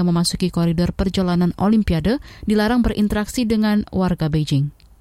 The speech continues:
Cina masih memperlakukan kebijakan ketat dan menargetkan nol kasus covid sembilan belas, salah satunya dengan menerapkan penutupan wilayah atau lockdown di daerah yang termasuk klaster baru covid sembilan belas. Selain itu, penduduk juga diminta untuk tak berpergian keluar kota menjelang Tahun Baru Imlek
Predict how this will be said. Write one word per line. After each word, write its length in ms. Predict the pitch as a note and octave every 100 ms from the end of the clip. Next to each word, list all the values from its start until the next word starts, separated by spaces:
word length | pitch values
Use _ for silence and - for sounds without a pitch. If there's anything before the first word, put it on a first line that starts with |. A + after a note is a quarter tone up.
| - - - - -
Cina 340 | - C4 G#3+
masih 240 | A#3+ B3 A#3+
memperlakukan 640 | A3+ G#3+ G#3+ G#3+ A#3 B3 B3
kebijakan 560 | - G#3 G#3 G3 F#3 F3+
ketat 320 | F#3+ D#3+ D#3+
dan 160 | E3
menargetkan 640 | E3 D#3+ E3 E3+ - G3 F#3+
nol 320 | F#3+ G3 G3
kasus 320 | F3+ F3+ -
covid 320 | E3+ E3 E3+
sembilan 400 | - A3 F#3 D#3
belas, 320 | D3+ D3+ - - - - -
salah 240 | E3 E3
satunya 320 | E3+ F3+ F#3+
dengan 240 | F#3 F3+ F#3
menerapkan 560 | E3+ E3 D#3+ - G3+
penutupan 480 | G#3+ F3+ F3 E3+ E3
wilayah 380 | E3 E3 D#3+ F#3
atau 260 | E3+ E3+ E3
lockdown 460 | D#3+ E3+ F#3 G3
di 100 | E3
daerah 380 | D#3 D#3+ E3 G3
yang 100 | F3
termasuk 400 | E3 D#3+ E3 G#3
klaster 400 | G#3 G#3+ - G#3
baru 240 | F3+ F3
covid 320 | - F3 F3 -
sembilan 460 | - F3 D#3 D#3
belas. 340 | F3+ D#3+ - - - - - -
Selain 320 | - A3+ A3+ A3
itu, 160 | C#4
penduduk 320 | C4+ A#3 A3+ -
juga 180 | G#3 G3
diminta 400 | F#3+ F#3+ F#3+ F#3+
untuk 320 | F#3 F3+ -
tak 140 | - E3+
berpergian 640 | F3+ - F3+ E3+ G3 G3
keluar 320 | G3+ F#3+ F3+
kota 320 | F3 E3+ A3
menjelang 400 | G3+ F3+ E3+ E3
Tahun 240 | F#3 E3 D#3+
Baru 160 | D#3+
Imlek 320 | C#3+ D#3+ G#3